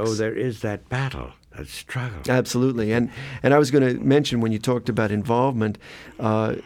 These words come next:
Speaker 2: one of the things I always set up in my classroom was an easel with red, yellow, and blue paint. A kid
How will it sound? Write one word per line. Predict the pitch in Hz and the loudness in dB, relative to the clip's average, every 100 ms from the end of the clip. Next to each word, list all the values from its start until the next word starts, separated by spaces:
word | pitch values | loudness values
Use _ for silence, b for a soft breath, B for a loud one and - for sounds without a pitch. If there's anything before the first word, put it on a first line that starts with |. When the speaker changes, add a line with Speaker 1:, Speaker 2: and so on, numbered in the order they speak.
| - | -6
Speaker 2:
one | 147 139 156 | 2 6 6
of | |
the | |
things | 135 113 | 4 2
I | 120 151 | 4 4
always | 127 117 | 2 0
set | - 117 113 | -2 0 0
up | 110 | -2
in | 107 | 0
my | 117 131 | 0 -2
classroom | - 107 - 113 | -2 -4 -2 -2
was | 107 110 | -2 -2
an | 113 | -2
easel | - 151 131 107 104 | -2 0 0 -2 -4
with | 107 - | -4 -2
red, | 110 113 117 120 - B B | 0 0 0 -4 -10 B B
yellow, | 120 117 113 | 0 2 2
and | 110 | 0
blue | 101 110 | -2 -2
paint. | 104 - 143 107 - B B B B | -4 -4 -4 -4 -8 B B B B
A | - | -8
kid | - 175 151 - | -2 -2 -2 -6